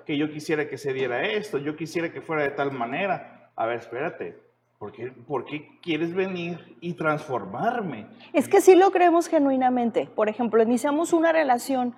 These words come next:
Speaker 2: y de repente empezamos a notar celos, ¿no? Eh, que nos quiere limitar, que ya no le parece mucho que nos veamos con ciertas amigas. A lo mejor no con todas, pero no, no me gusta esa amiga, es que siento que ella te puede presentar,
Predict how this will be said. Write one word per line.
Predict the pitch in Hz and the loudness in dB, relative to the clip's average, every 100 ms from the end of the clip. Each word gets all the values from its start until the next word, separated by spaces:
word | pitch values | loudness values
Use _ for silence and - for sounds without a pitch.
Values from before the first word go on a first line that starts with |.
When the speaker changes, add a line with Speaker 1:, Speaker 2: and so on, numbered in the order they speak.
| - - | -14 0
Speaker 2:
y | 262 | 8
de | 285 | 10
repente | 277 285 277 | 10 4 2
empezamos | 339 359 302 294 320 | 0 0 2 2 2
a | 320 | 0
notar | 277 247 233 233 | 0 2 4 2
celos, | 240 247 220 180 165 | 2 0 0 -2 -4
¿no? | 202 240 262 | -6 -6 -4
Eh, | 233 202 - - - | -4 -6 -8 -6 2
que | 392 | 6
nos | 381 - | 6 4
quiere | 370 359 349 349 | 4 4 4 4
limitar, | 330 320 - 247 240 240 - _ _ _ | 4 2 4 4 4 2 -4 _ _ _
que | 285 277 269 262 | 8 8 8 6
ya | 269 254 262 | 6 8 6
no | 262 262 | 4 2
le | 254 | 4
parece | 247 233 240 | 4 2 0
mucho | 247 240 254 247 | -2 -2 -4 -2
que | 220 | -2
nos | 226 | 0
veamos | 226 220 226 | 2 2 0
con | - 233 | -6 -8
ciertas | 226 208 214 190 208 | -2 -4 0 -2 -2
amigas. | 254 311 254 247 - - - _ - | -2 4 4 4 0 -20 -20 _ -2
A | 214 | 4
lo | 247 | 6
mejor | 285 302 381 | 6 6 4
no | 415 | 4
con | 427 392 | 2 4
todas, | 381 339 262 | 6 6 4
pero | 247 226 - | 0 0 0
no, | 294 - - | -2 -4 -6
no | 285 311 | -4 0
me | 349 | 0
gusta | 330 330 330 349 | 0 0 0 -6
esa | 330 339 | -2 -2
amiga, | 294 254 202 | 0 0 0
es | 190 - | 0 -2
que | 330 | -6
siento | - 320 339 | -2 -2 -2
que | 330 | -2
ella | 302 294 | 2 2
te | 294 | 0
puede | 294 262 | 0 0
presentar, | 262 254 254 220 202 202 190 196 214 220 | 0 -2 -4 -6 -6 -2 0 0 -2 -10